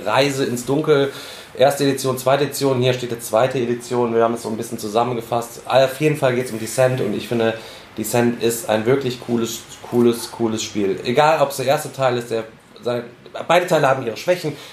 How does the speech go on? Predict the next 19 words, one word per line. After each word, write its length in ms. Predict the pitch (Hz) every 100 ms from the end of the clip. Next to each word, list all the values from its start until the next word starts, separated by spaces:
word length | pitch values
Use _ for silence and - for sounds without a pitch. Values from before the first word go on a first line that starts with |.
| -
Der 80 | -
erste 200 | 131 -
Teil 260 | 135 127 117
dauert 340 | 139 143 131
halt 240 | 127 117
eben 120 | 120 120
so 100 | 117
ein 40 |
bisschen 240 | 120 120
zu 100 | 120
lang 200 | 120 117
und 80 | 117
die 80 | 113
Helden 280 | 120 120 113
werden 220 | 113 113
zu 100 | 120
schnell 260 | 117 113 110
stark. 320 | - 107 - - - -
Beim 200 | 117